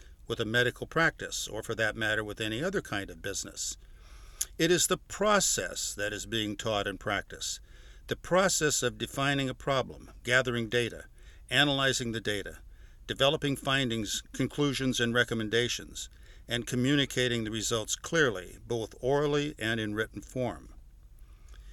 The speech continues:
Field studies are highly appropriate for the college-bound student. Field studies require the student to formulate a problem, break it down into its component parts, determine the issues to be addressed,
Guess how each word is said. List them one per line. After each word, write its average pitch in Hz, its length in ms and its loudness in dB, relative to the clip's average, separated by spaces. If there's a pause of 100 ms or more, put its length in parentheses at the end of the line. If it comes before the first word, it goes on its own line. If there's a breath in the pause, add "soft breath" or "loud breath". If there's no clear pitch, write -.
(380 soft breath)
Field 226 300 4
studies 160 420 6
are 117 100 4
highly 147 360 6
appropriate 127 580 2
for 120 160 -4
the 113 100 -2
college-bound 110 720 0
student. - 540 -2 (840 loud breath)
Field 127 240 0
studies 131 400 6
require 127 400 6
the 117 100 -2
student 131 400 2
to 104 80 -6
formulate 147 560 4
a - 60 -4
problem, 107 560 2 (480 soft breath)
break 139 240 6
it 147 100 0
down 131 260 6
into 123 280 0
its - 160 -2
component 131 600 0
parts, 101 520 -2 (640 soft breath)
determine 151 560 4
the 135 240 2
issues 131 320 0
to - 140 -6
be 123 160 0
addressed, 101 580 -2